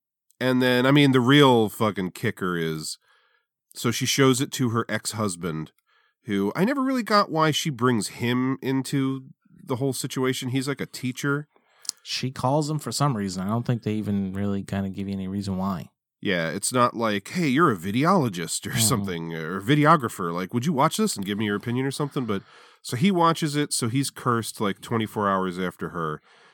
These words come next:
Speaker 1: And then a couple days into her, like, ticking clock, uh, her young son watches the video.
Speaker 2: Which is a
Speaker 1: And
Speaker 2: great scene, 'cause she,
Speaker 1: Yeah.
Speaker 2: like, freaks out 'cause she opens the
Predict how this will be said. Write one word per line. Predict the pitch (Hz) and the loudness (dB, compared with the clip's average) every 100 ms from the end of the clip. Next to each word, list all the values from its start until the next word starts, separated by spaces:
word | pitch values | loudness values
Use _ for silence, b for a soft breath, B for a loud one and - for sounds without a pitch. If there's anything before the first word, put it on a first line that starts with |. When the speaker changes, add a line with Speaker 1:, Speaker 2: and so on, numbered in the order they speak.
| b - | b -6
Speaker 1:
And | 104 98 196 | -2 0 0
then | 95 95 | 0 -2
a | 98 | -2
couple | 143 123 131 | -4 -2 -2
days | 117 107 98 | 0 0 -2
into | 104 101 98 104 90 | -2 -2 -4 -6 -6
her, | 98 95 85 78 - _ _ _ - | -4 -2 -2 -4 -8 _ _ _ -12
like, | 87 76 _ _ _ _ | -12 -12 _ _ _ _
ticking | - - 87 80 | -12 -8 -8 -8
clock, | - 85 80 - _ _ _ _ _ _ | -8 -6 -6 -10 _ _ _ _ _ _
uh, | 82 80 78 | -10 -8 -6
her | 90 104 | -2 0
young | 101 101 98 95 | 0 0 -2 -4
son | - 98 87 80 76 - _ - | -4 -2 -2 -4 -8 -14 _ -8
watches | 85 85 - 87 | -4 -4 -6 -8
the | 87 | -10
video. | 76 78 76 71 69 - _ _ _ _ _ - | -8 -8 -8 -8 -12 -18 _ _ _ _ _ -8
Speaker 2:
Which | 123 | -2
is | |
a | 117 | 0
Speaker 1:
And | 160 | 6
Speaker 2:
great | 147 - | 6 6
scene, | - 104 87 92 - | 2 0 -2 -8 -8
'cause | - | -8
she, | - 92 | -6 -4
Speaker 1:
Yeah. | 87 | -4
Speaker 2:
like, | - - | -8 -14
freaks | - 107 - 95 | -10 -10 -8 -10
out | 85 | -10
'cause | - | -12
she | - - | -14 -10
opens | 82 82 85 95 | -12 -10 -10 -10
the | - - | -12 -16